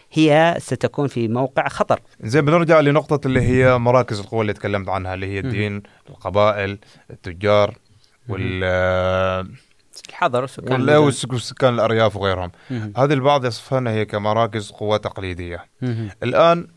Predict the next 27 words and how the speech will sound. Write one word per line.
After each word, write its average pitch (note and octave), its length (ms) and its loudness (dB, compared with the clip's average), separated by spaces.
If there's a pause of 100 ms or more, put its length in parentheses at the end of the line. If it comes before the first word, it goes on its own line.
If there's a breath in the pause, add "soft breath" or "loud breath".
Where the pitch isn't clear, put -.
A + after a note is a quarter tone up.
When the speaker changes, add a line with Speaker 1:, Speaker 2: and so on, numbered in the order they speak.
(280)
Speaker 2:
الدولة A#2+ 360 0
متحكمة B2+ 480 -4
بكل A#2+ 640 -4
مفاصلها، G2 580 -2
في G2+ 180 -6
هيكلة، G2+ 520 -2
في G2 160 -8
مؤسسات، G2 800 -6 (120)
آه، G2 1000 -4 (440)
وفي G2 800 -10
أمن G#2+ 640 -4
وشرطة G2+ 960 -2
وجيش G2+ 560 -4
وعسكر G#2+ 320 -4
وكل G2 160 -12
شيء. - 180 -12
في - 60 -12
السابق C#3 380 0
ما B2+ 100 2
كان A#2 220 0
هذه G#2+ 120 0
الأشياء F#2+ 320 -10
موجودة. F2 460 -14
Speaker 1:
مهم. A#2 260 -8 (260 loud breath)
Speaker 2:
فكيف C#3+ 360 0
كانت C3 360 2
السلطة A2+ 480 -4